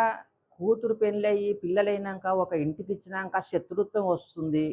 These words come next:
ఇన్ని రోజులు ఎందుకు శత్రుత్వం వహించలేదంటే, తన బతుకు తన బతికిన తర్వాత ఒ-, ఒక జీవితము, ఒక కొలిక్ వచ్చినాక అప్పుడు మీ మీద ఆమె శత్రుత్వం వహిస్తుంది నీ బిడ్డ.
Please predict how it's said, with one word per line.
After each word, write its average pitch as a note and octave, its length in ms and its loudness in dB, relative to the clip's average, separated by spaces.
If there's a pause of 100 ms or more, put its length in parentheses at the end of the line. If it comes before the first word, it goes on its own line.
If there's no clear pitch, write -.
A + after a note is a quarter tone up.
(140)
ఇన్ని E3 220 2
రోజులు G3 300 2
ఎందుకు D#3 300 2
శత్రుత్వం E3 460 -4
వహించలేదంటే, C#3 800 0 (880)
తన E3+ 180 6
బతుకు F3 320 8
తన G3 220 2
బతికిన D#3 380 2
తర్వాత C#3 420 6
ఒ-, E3 340 4 (120)
ఒక D#3 160 2 (200)
జీవితము, F3 720 0 (260)
ఒక D#3+ 100 0
కొలిక్ F3 400 4
వచ్చినాక D#3+ 560 2 (340)
అప్పుడు F#3+ 560 8 (200)
మీ F#3 160 8
మీద G3+ 200 4
ఆమె E3+ 400 8
శత్రుత్వం F3 500 4
వహిస్తుంది D3+ 460 4 (1000)
నీ E3 60 6
బిడ్డ. C#3+ 200 6